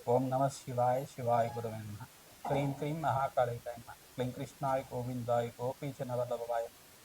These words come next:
శ్రీకృష్ణ పరబ్రహ్మణే పరంజ్యోతిషే నమః. జయ గురు దత్తాత్రేయ నమః. శ్రీమాత్రే నమః. YouTube ప్రేక్షకులందరికీ కూడా నమస్కారం అండి. నేను పాలపర్తి గురునాథ శర్మ,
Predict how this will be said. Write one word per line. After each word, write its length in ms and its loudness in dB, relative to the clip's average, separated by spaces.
శ్రీకృష్ణ 440 -4
పరబ్రహ్మణే 640 -2
పరంజ్యోతిషే 680 -4
నమః. 200 -10
జయ 160 6
గురు 160 2
దత్తాత్రేయ 720 0
నమః. 300 -14
శ్రీమాత్రే 760 -6
నమః. 120 -12
YouTube 380 0
ప్రేక్షకులందరికీ 800 -2
కూడా 140 -2
నమస్కారం 540 -4
అండి. 180 -8
నేను 240 6
పాలపర్తి 600 12
గురునాథ 380 12
శర్మ, 280 2